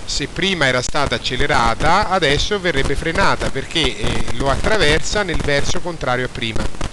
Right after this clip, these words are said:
Prima andava verso sinistra, ora va verso destra. Se vogliamo che la particella sia accelerata una seconda volta,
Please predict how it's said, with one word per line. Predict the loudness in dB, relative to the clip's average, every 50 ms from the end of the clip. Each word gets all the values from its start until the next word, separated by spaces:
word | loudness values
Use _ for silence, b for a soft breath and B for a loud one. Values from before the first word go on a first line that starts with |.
| -4
Prima | -4 -2 0 0 0 0
andava | 0 0 0 0 0 -2
verso | -2 -2 -2 -2 -2 -2
sinistra, | -2 -2 0 0 2 2 2 2 2 2 2
ora | 2 2 0
va | 0 -2
verso | -2 -4 -4 -4 -4 -2
destra. | 0 0 2 2 2 0 -2 -2 -4 -8 -10 -12 -12
Se | -12 -8 -6
vogliamo | -6 -8 -6 -2 0 0 0 0 0 -2 -2 -2 -2
che | 0 0 0 -2 -2 -4 -6 -6 -8 -12 -12 -12 -10 -8
la | -8 -4
particella | -2 0 -2 -2 -2 -4 -2 2 4 4 4 4 2 0 -2 -2
sia | -2 -2 -2 -2
accelerata | -2 -2 -2 -2 -2 0 0 2 2 2 2 4 2 2 2 0 -2 -8 -10 -10 -10
una | -8 -6 -4 -2
seconda | -2 -2 -2 -2 -4 -4 -2 -2 -2
volta, | 0 0 0 0 -2 -4 -2 0 2 2 2 2